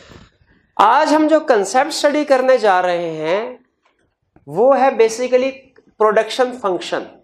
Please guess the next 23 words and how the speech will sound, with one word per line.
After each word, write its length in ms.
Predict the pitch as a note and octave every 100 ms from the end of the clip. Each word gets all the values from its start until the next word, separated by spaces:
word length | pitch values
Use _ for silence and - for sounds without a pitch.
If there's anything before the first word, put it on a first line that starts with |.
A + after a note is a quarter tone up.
| _ _ -
प्रोडक्शन 460 | G#3+ A3 A3 C4+
फंक्शन 460 | C4+ A3 F#3 G#3 F#3+
कहलाता 500 | F3+ C#3+ G2+ - F2+
है, 120 | F2 - _ _ _ _ _ _ _ _ _ _ _ _ _ _ _ _ _ _ _ _ _ -
ठीक 180 | C#3
है, 200 | - D#4 E3+
ये 100 | F3+
concept 640 | - C#3 E3+ D#3+ G#3 G#3
क्या 120 | G#3+
कहलाता 420 | G#3+ G3 F#3 F#3
है? 80 | A#3
प्रोडक्शन 560 | F#3+ E3+ E3 - C#4 E4 E4 _ _ _ - -
फंक्शन। 320 | G#2 - - - _ _ _ _ _ _ _ - _ _
प्रोडक्शन 520 | A#3 A#3+ A#3+ D4 D4+
फंक्शन 520 | D4 A#3+ A#3+ C#4 C#4
है 300 | A3+ F3+ F#3+ F#3+
क्या? 240 | E3 A2 - - _ _ _ A3+
प्रोडक्शन 580 | A#3 A#3+ A#3+ - D4
फंक्शन 540 | D4 B3+ A#3+ - C#4 C#4
कहते 520 | - G#3+ G#3 B3+ B3+
हैं 520 | A#3 B3 C4 - - A3+
इनपुट 880 | C#4+ D4+ D4+ D4 D4+ D4+ - -
और 140 | B3+